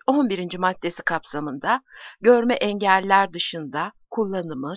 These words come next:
çoğaltımı, dağıtımı ve satışı yasalara aykırıdır. Seslendiren Zübeyde Yükseler, eserin adı Yaprak Fırtınası,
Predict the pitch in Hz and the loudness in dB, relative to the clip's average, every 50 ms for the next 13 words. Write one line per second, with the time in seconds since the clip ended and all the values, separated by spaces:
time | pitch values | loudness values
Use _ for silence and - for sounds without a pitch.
0 | - - - 180 175 170 160 151 - _ - 147 139 143 180 226 247 - _ - | -10 -8 -4 -2 0 0 0 -2 -6 _ -12 -8 -6 -6 -6 -6 -8 -10 _ -20
1 | - - - - _ - 202 214 208 202 196 _ - 170 190 233 285 277 208 170 | -20 -20 -20 -18 _ -2 0 0 0 0 -2 _ -10 -6 -4 -4 -2 -2 -4 -4
2 | - - - 208 - - - - - 277 349 381 - - 202 175 - - - 147 | -6 -6 -10 -10 -8 -8 -10 -6 -4 -4 -4 -4 -4 -6 -6 -6 -6 -8 -6 -2
3 | 190 247 233 208 175 160 - - 131 135 131 - - - - - - - _ _ | 2 4 4 2 2 0 -4 -6 -6 -6 -8 -10 -12 -14 -14 -16 -18 -20 _ _
4 | _ - - - - _ - 277 277 262 - 269 277 269 269 254 247 254 262 285 | _ -20 -20 -20 -18 _ -4 -4 -2 -2 2 2 4 4 4 2 2 2 2 2
5 | 349 370 349 - - - 226 196 202 190 190 - 233 262 247 202 180 - - - | 2 2 -2 -6 -8 -8 -4 -4 -4 -4 -2 0 0 0 2 0 -4 -10 -12 -10
6 | - 123 104 104 104 190 233 - - - _ _ - 208 220 - 226 220 208 202 | -8 -4 -2 0 0 0 -2 -4 -12 -18 _ _ -2 -2 0 0 -4 -4 -2 -2
7 | 196 170 165 - - 294 320 - 208 208 185 - - 180 170 165 _ - 156 147 | -4 -4 -4 -2 -4 -4 -4 -2 -2 -2 -2 -2 0 -2 -2 -2 _ -10 -12 -12
8 | - - - 143 127 131 - - 233 269 294 | -12 -12 -10 -8 -8 -8 -6 -4 -4 -4 -4